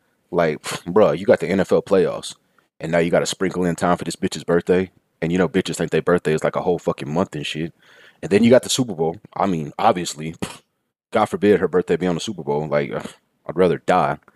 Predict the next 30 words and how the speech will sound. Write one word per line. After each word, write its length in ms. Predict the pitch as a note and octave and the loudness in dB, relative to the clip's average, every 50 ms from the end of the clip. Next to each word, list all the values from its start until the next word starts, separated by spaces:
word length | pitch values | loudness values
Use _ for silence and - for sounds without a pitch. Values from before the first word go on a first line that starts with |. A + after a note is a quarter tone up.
| _ _ _ _ _ _ - _ _ | _ _ _ _ _ _ -20 _ _
Then 200 | - D#2 B2 C#3 | -2 2 2 4
you 80 | D#3 C#3 | 6 6
got 180 | C3 C3 G#2 F#2 | 6 6 6 6
Valentine's 440 | A2+ C#3 C3 A2+ G2 G#2+ F#2 F2+ | 4 4 4 4 2 0 -2 -2
Day, 160 | - F#2 F2+ F2+ | -2 -2 -2 -2
so 120 | - G2+ | -4 -4
you 100 | G#2+ A#2 | -2 4
already 240 | A#2+ B2 A#2+ A#2+ A2+ | 4 6 6 6 4
have 140 | B2 A2+ F#2+ | 2 2 0
a 40 | |
day 220 | - - A2+ A#2+ G#2+ | 0 0 0 0 2
dedicated 500 | - G#2+ B2 B2+ A#2+ - G#2+ G2+ F#2 - | 2 2 2 2 2 0 -2 -4 -4 -6
to 80 | - | -10
this 160 | F2 F2+ - - | -12 -12 -14 -12
bitch 320 | _ F#2 F#2 - - - | _ -10 -10 -10 -10 -10
within 380 | F2 F2+ - - A2+ A#2 A2+ A2 | -12 -12 -10 -6 -4 -2 -2 -2
the 80 | F#2+ | -2
confines 580 | - - C3 C3+ B2 A2 - G#2+ G2 F#2 F2+ - | -2 0 2 2 2 2 2 0 0 0 -4 -4
of 220 | - G#2 G2 F2 | -2 -2 -2 0
her 120 | - A2+ G#2 | -2 -4 -4
fucking 360 | - - G#2 - - G2 E2+ | -2 -4 -4 -4 -4 -6 0
birthday 340 | - A#2+ A2+ - - F2+ F2 | 0 0 0 2 -2 -2 -2
with 240 | F2 F#2 - - | -2 -6 -8 -8
sprinkled 440 | - - - - G#2+ F#2+ - F#2+ E2 | -12 -10 -6 -6 -6 -4 -4 -6 -6
in 100 | E2 E2 | -6 -8
there 120 | E2 D#2+ D#2+ | -8 -8 -8
somewhere. 300 | - F#2 F2 E2+ F2 F2 | -8 -8 -6 -6 -6 -6
It's 100 | - - | -6 -4
fucking 300 | - A#2+ G2+ - F2+ E2+ | -2 -2 -2 -2 -6 -8
ridiculous. 540 | D#2+ - F2 F2 - D#2+ D2+ D#2+ - - | -8 -6 -8 -8 -8 -10 -12 -12 -12 -14